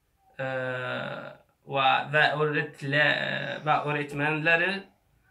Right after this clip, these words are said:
e, Şeyh Ahmet, Şeyh Muhammed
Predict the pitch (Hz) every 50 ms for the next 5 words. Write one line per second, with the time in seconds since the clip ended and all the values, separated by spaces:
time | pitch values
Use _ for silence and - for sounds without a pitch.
0 | _ _ - 135 131 131 131 131 - 175 165 - - - 180 185 190 196 196 214
1 | 220 220 220 - - _ _ - - - 156 156 151 - 156 143 143 180 180 202
2 | 214 208 202 208 208 208